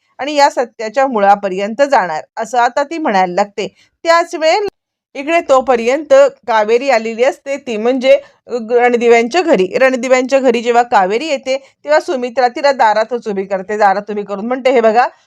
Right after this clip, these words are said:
तुम्ही जर का सयाजीरावांच्या त्या पेपरवरती सही घेण्यासाठी आला असाल तर मी तुम्हाला आत्ताच सांगते, मी काही त्याच्यावरती सही करणार नाहीये. काहीही झालं तरी सुद्धा मी सही करणार नाहीये,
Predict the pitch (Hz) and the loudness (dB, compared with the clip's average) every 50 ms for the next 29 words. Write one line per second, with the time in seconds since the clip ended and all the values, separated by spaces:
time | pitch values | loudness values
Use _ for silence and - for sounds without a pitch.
0 | _ _ - 320 311 302 320 320 302 392 415 - - 330 349 349 370 302 285 277 | _ _ -14 -8 -6 -6 -6 0 0 0 0 2 2 0 0 2 0 0 2 0
1 | 269 247 285 277 277 269 262 285 349 370 349 339 294 294 294 294 _ _ _ - | 0 -2 -2 0 0 2 0 0 -2 -4 -2 0 0 0 0 -2 _ _ _ -4
2 | 320 302 285 - 294 269 269 269 262 254 240 240 294 302 302 311 311 302 311 294 | -4 -4 0 2 2 2 2 2 -4 -4 -2 -2 -2 -2 -4 -8 -12 -8 -4 -4
3 | 262 254 254 226 254 240 233 240 240 - 302 294 285 262 - - 214 220 220 233 | -4 -4 -4 -2 -2 0 0 0 0 -2 -4 -4 -4 -6 -2 0 0 0 2 2
4 | 233 190 190 - 269 262 262 - 294 269 254 240 233 202 262 269 269 302 294 285 | 0 0 2 0 -4 -4 -4 -8 -10 -10 -8 -10 -10 -10 -8 -4 -2 0 0 0
5 | - - - 220 220 _ - 226 226 - - - 294 294 285 285 285 277 247 247 | -2 -2 -4 -8 -8 _ -8 -8 -8 -8 -6 -8 -8 -8 -6 -8 -8 -8 -8 -8
6 | 262 294 285 285 262 269 269 277 247 226 - 240 226 220 226 226 262 277 262 - | -10 -8 -2 0 0 0 0 0 -2 0 0 0 0 0 -2 -4 -6 -6 0 2
7 | 247 214 208 220 208 226 214 208 202 208 220 247 269 262 214 196 170 170 - - | 2 2 2 0 2 2 4 4 4 2 2 2 2 0 0 0 -4 -8 -10 -10
8 | _ _ _ _ _ _ - 269 269 277 285 294 262 277 285 269 370 392 359 277 | _ _ _ _ _ _ -4 -4 -4 -4 -4 -8 -12 -12 -10 -4 -4 -2 0 2
9 | 269 277 277 254 240 233 233 233 - 311 294 240 233 269 269 269 254 269 285 226 | 0 0 0 -2 -4 -4 -6 -8 -8 -8 -6 2 4 4 4 4 0 -8 -10 -8
10 | - 269 240 254 269 269 - 247 226 220 214 214 226 247 262 277 311 302 262 262 | -6 -6 -4 -4 -6 -6 -4 -2 -2 0 2 0 0 2 0 -4 -2 0 -2 -2